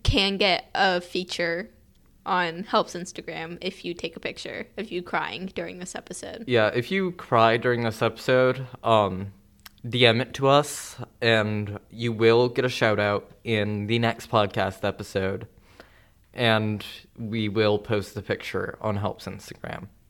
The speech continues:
Speaker 2: Um, so I believe that we got every single one of you. I, um,
Speaker 1: Yeah. Nolan had some great acting.
Speaker 2: Yeah.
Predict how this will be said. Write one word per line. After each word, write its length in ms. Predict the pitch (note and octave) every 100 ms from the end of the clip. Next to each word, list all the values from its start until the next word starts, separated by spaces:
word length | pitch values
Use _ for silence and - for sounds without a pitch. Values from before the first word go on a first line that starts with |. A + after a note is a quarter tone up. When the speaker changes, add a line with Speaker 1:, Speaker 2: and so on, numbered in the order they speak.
| _ _ _ _ _ _ _ - _ _ _ _ - _ _ _ - -
Speaker 2:
Um, 580 | A2+ G#2+ G2 - G#2+ - _ _ _ - - _ _ _ _
so 600 | - - A#2+ G#2+ G2 G2 -
I 400 | A2 G#2+ G#2 G#2
believe 640 | F#2+ G#2+ G#2 A2+ C3 C3
that 180 | B2+ A2+
we 80 | A2+
got 240 | A2 G#2+
every 280 | A2 - A2+
single 320 | - A2+ G#2
one 220 | G2 G2+
of 120 | G#2 G2+
you. 360 | G2+ - - G2 - -
I, 320 | G2+ F#2+ G2
um, 480 | F#2+ G2 F#2+ F#2+ G2 _ _ - - -
Speaker 1:
Yeah. 280 | G3 G#3 A3+ _ _ _ _ -
Nolan 300 | C#4 C#4+ C#4+
had 160 | B3 -
some 120 | C4
great 240 | D#4 -
acting. 460 | - G#3 - A3+ D#4 _ _
Speaker 2:
Yeah. 460 | - A2 G2 -